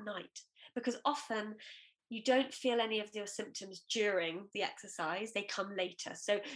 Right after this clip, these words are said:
don't get excited. It's very hard, but don't get excited and think, "Oh, I feel great doing squats, I'm gonna do fifty." Just scale it back, do a couple,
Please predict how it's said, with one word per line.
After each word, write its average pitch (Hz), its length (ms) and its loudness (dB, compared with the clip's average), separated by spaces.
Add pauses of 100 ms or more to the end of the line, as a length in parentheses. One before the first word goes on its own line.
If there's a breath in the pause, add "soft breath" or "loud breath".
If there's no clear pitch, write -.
(140 loud breath)
don't 285 240 6
get - 140 0
excited. 233 540 2
It's - 80 -10
very 247 180 6
hard, 196 340 4
but - 120 -10
don't 233 180 2
get 254 100 -2
excited 233 520 -2
and - 140 -12
think, 180 300 -4
"Oh, 622 180 8
I - 40 -6
feel 480 180 6
great 554 260 4
doing 453 160 6
squats, - 360 2
I'm 359 120 2
gonna 370 140 6
do 294 160 4
fifty." - 680 -6 (760 loud breath)
Just 277 400 4 (240)
scale 254 340 4
it 311 100 0
back, 196 300 4 (180)
do 262 140 4
a 294 40 2
couple, 202 560 -2